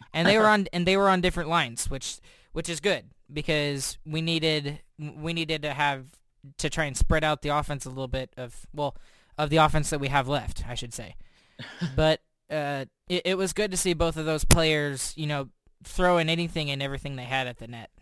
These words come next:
Speaker 2: Yeah, especially this game. Like, you just needed one. <laughs> And I think, I think everyone could feel it, too.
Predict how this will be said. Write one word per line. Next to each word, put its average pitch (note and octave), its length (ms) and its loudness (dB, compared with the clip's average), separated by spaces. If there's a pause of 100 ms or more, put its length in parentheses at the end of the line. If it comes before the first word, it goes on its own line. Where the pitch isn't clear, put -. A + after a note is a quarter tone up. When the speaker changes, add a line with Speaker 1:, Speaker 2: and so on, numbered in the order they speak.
(220)
Speaker 2:
Yeah, D3 140 -8
especially D#3+ 320 0
this C#3+ 160 2
game. - 220 -6 (180)
Like, D3 160 2
you D#3 60 0
just D#3+ 140 -2
needed D3 260 -2
one. A#2+ 340 -4
<laughs> - 20 -2 (480)
And D#3 160 0 (180)
I C#3 100 0
think, D#3+ 300 -2
I D3+ 80 2
think F3 160 0
everyone D#3 320 0
could B2 140 -8
feel C#3+ 240 0
it, - 120 -12
too. G2 260 -8